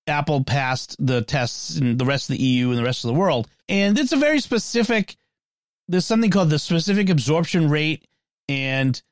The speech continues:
there's two different measurements, one where it's in your, in close contact with your body, such as in your pocket, and another one when you're holding it at arm's length, and the one where it's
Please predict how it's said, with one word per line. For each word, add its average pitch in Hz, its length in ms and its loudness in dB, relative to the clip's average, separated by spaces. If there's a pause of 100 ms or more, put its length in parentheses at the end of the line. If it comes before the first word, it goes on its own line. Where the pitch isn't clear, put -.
there's 151 260 0
two 214 320 2
different 165 400 2
measurements, 156 500 2
one 165 460 2 (240)
where 143 500 0
it's 151 220 -2
in 165 120 2
your, 131 180 0 (100)
in 151 140 0
close 190 260 2
contact 180 420 0
with 165 140 2
your 151 140 2
body, 135 400 0
such 147 260 -2
as 131 140 0
in 135 80 2
your 131 100 0
pocket, 131 560 -2 (400)
and 147 160 2
another 143 300 2
one 139 120 2
when 139 120 2
you're 127 120 0
holding 131 300 0
it 131 80 -2
at 127 220 -4
arm's 127 320 0
length, 131 320 -2 (360)
and 139 320 2
the 135 60 2
one 160 560 2 (140)
where 135 220 0
it's - 280 -6